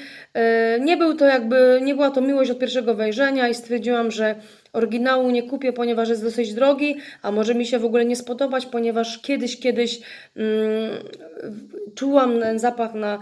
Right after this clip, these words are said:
kilku osobach i nie była to miłość od pierwszego wejrzenia. Jeżeli chodzi o Eiffel, moje testy to jest tak. Jeżeli chodzi o podobieństwo, to jest mocne dziewięć na dziesięć. Zapachy są naprawdę podobne. Jeśli chodzi o trwałość,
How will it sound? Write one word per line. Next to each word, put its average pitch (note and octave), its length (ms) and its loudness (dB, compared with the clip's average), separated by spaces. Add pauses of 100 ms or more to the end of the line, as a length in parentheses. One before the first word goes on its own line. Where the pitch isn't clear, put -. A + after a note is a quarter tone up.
(180)
kilku B3 280 -4
osobach C4+ 440 -2
i B3 80 -4
nie A#3+ 160 0
była D4 240 2
to B3 120 0
miłość A3+ 300 0
od G#3 100 -10
pierwszego G#3 400 -8
wejrzenia. F#3 440 -8 (760)
Jeżeli D4+ 320 4
chodzi D4+ 280 0
o - 160 0
Eiffel, A#3+ 300 0
moje C4+ 260 0
testy C4+ 340 -4
to A#3+ 160 0
jest A#3 220 -2
tak. - 260 -8
Jeżeli B3 420 0
chodzi C4 340 -2
o A#3 80 -2
podobieństwo, A3 640 -2
to G#3+ 120 -4
jest G#3 180 -2
mocne A#3+ 380 -2
dziewięć G#3+ 340 -4
na G3+ 100 -4
dziesięć. F3+ 420 -10 (220)
Zapachy D4 500 0
są - 140 -4
naprawdę G3+ 480 -4
podobne. F3+ 500 -8 (400)
Jeśli C#4 300 -2
chodzi C4 240 2
o - 100 -4
trwałość, A#3 640 -2